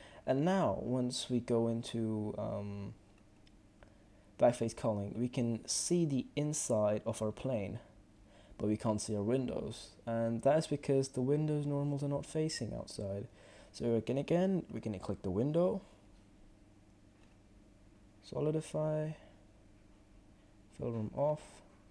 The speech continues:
and boom. Oh, make sure you actually apply your modifier, don't just leave it like that, so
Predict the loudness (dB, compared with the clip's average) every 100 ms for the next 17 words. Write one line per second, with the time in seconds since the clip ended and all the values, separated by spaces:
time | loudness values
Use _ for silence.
0 | -20 -20 -20 -20 -20 -20 -20 -20 -20 -20
1 | -20 -20 -20 -8 -2 0 2 2 2 -2
2 | -10 -20 -20 -20 -20 -20 -20 -20 -20 -20
3 | -20 -20 -20 -20 -20 -20 -20 -20 -20 -8
4 | -8 -8 -16 -20 -20 -20 -8 -4 -2 -4
5 | -4 0 2 0 -2 -6 -6 -4 0 4
6 | 4 2 0 -4 -6 -8 -6 -6 -6 -6
7 | -4 -6 -10 -10 -10 -8 -8 -4 -4 -6
8 | -8 -10 -10 -10 -12 -12 -12